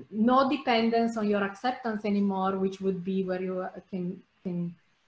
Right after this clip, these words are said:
be in a grand canonical. At least that was the, the assumption behind the whole thing. Then if you don't trust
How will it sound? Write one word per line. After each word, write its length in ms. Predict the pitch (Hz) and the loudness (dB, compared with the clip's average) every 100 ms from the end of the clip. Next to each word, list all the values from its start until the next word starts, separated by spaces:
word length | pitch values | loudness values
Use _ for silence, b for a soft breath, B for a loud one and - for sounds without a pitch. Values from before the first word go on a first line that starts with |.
| _ _ 180 | _ _ -4
be 200 | 196 190 | 0 0
in 80 | |
a 80 | 180 | -2
grand 220 | 180 185 185 | -4 -4 -4
canonical. 500 | 190 180 185 180 175 | -4 -4 -6 -4 -4
At 240 | 185 190 | -4 -4
least 220 | 208 208 | -4 -2
that 200 | 202 196 | -2 -4
was 200 | 196 190 185 | -2 -2 -2
the, 280 | - 180 175 175 _ _ _ _ _ _ - 190 | -4 -4 -4 -10 _ _ _ _ _ _ -20 -8
the 100 | 196 | -2
assumption 480 | 190 - 240 233 240 | -2 0 0 2 0
behind 360 | 202 202 202 202 | 2 2 4 4
the 60 | |
whole 200 | 190 190 | 4 2
thing. 420 | 190 180 143 - - - | 0 -4 -6 -10 -20 -8
Then 140 | 185 | -6
if 120 | 185 185 | -4 -4
you 80 | |
don't 300 | 190 185 190 185 _ _ _ _ - | -4 -2 -4 -6 _ _ _ _ -8
trust 260 | 175 175 | -6 -6